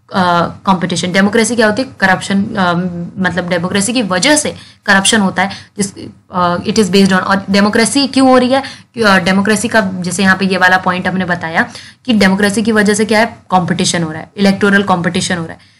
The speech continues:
तो लोग कहते हैं इसकी वजह से करप्शन होता है, क्योंकि democracy, अगर डेमोक्रेसी होगी नहीं elections में, तो लोग, अ, you know, dirty tricks वगैरह यूज़ नहीं करेंगे। एक ये आर्ग्यूमेंट है। Ordinary people don't know what is good for them, they should not decide anything।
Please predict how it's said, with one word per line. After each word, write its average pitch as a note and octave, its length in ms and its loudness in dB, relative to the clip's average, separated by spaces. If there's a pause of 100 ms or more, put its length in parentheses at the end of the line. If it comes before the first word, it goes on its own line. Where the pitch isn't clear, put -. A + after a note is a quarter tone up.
(180)
तो A3+ 60 -4
लोग A3+ 180 4
कहते A#3+ 160 4
हैं A#3+ 40 6
इसकी A3+ 180 0
वजह A3 180 4
से A3+ 100 0
करप्शन F3+ 420 2
होता E3 220 -6
है, E3+ 60 -8
क्योंकि F#3+ 220 -4
democracy, E3+ 400 -4
अगर F3+ 120 -4
डेमोक्रेसी G3 480 0
होगी G3+ 260 2
नहीं G3+ 100 -2
elections F#3+ 360 0
में, G3 120 0
तो F#3 120 -4
लोग, F#3+ 400 0
अ, F3+ 180 2
you F3+ 140 -4
know, A3+ 120 0 (280)
dirty G3+ 280 2
tricks A3 260 0
वगैरह G3 240 4
यूज़ G3 360 4
नहीं F#3 140 0
करेंगे। E3+ 380 -2 (460)
एक G#3+ 160 0
ये A3 80 6
आर्ग्यूमेंट F#3+ 480 4
है। F#3 120 0 (360)
Ordinary C4+ 420 4
people A#3 400 4
don't A#3 340 4
know G#3+ 200 2
what G3+ 180 2
is A#3+ 120 2
good F#3 200 0
for F#3 240 -2
them, E3+ 220 -6
they E3+ 220 2
should F#3+ 240 -2
not F3 140 -4
decide F3 340 -4
anything। F#3 380 -2